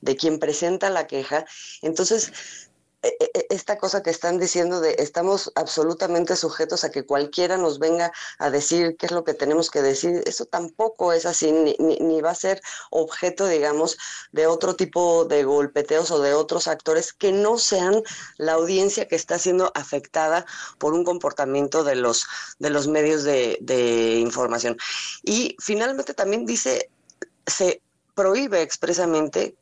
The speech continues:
que haya cualquier tipo de censura previa o limitación a la libertad editorial. Esto está establecido por la propia ley. Entonces,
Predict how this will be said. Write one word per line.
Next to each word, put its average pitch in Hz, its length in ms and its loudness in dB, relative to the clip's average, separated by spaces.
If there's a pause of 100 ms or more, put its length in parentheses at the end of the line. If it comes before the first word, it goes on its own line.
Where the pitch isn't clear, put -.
(100)
que 156 140 -2
haya 170 300 0
cualquier 151 380 -2
tipo 139 260 -2
de 131 60 0
censura 131 440 -4
previa 127 400 0
o 120 100 0
limitación 123 540 0
a 127 60 0
la 120 100 2
libertad 113 480 0
editorial. 113 720 -2 (140)
Esto 135 420 -2 (320)
está - 460 -6
establecido 120 920 -2 (440)
por 123 160 -6
la 139 160 -2
propia 151 260 -2
ley. 208 340 -2
Entonces, 180 560 2